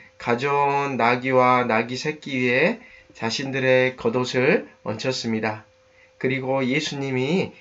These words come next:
그 위에 타셨습니다. 많은 사람의 병을 고치시고 죽은 자를 살리시고 오병이의 기적, 많은 사람에게 양식을 주시며 배불리 먹이시고 하나님 나라를 가르쳐 주신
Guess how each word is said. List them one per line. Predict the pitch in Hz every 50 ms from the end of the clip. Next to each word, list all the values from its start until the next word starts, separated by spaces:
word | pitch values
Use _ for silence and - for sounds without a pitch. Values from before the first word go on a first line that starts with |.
| _ _ _
그 | - - 131 123
위에 | 123 123 123 120 127 139 170 220 220
타셨습니다. | - - 151 151 165 160 - - 123 113 107 104 107 110 110 - - _ _ _ _ _ _ _ _ - - - _
많은 | _ 98 107 120 135 151 160 160 156 156
사람의 | 156 156 156 151 156 151 147 147 143 139 139
병을 | - 147 147 147 147 143
고치시고 | 139 - 127 113 - - 127 - - 131 120 127 127 127 127 127 123 123 123 - - _ _ _ _
죽은 | - - 117 113 127 131
자를 | 127 135 127 127 127 131
살리시고 | 131 131 139 139 135 143 139 - - 127 113 113 113 113 110 - - _ _ _ _ _ _ _
오병이의 | - 139 147 143 156 151 151 143 139 139 135 131 131 127
기적, | - 131 120 120 131 120 113 - - _ _ _ _ _ _ _ _ _ _ _ _ _ _ _
많은 | - 87 95 110 131 143 156 156 160 156 143 139 135
사람에게 | 131 - - 143 143 139 131 131 131 127 127 123 123
양식을 | 117 113 117 113 - 139 127 131 127
주시며 | 117 117 110 - - 117 117 117 117 113
배불리 | 113 117 113 113 123 123 123
먹이시고 | 123 117 110 110 110 113 113 - 104 - 117 113 131 170 226 - - - - - - - _
하나님 | - 170 170 180 180 175 170 165
나라를 | 143 123 117 117 120 123 123
가르쳐 | 123 - 120 113 120 127 - - 127 113
주신 | 113 110 - 117 107 104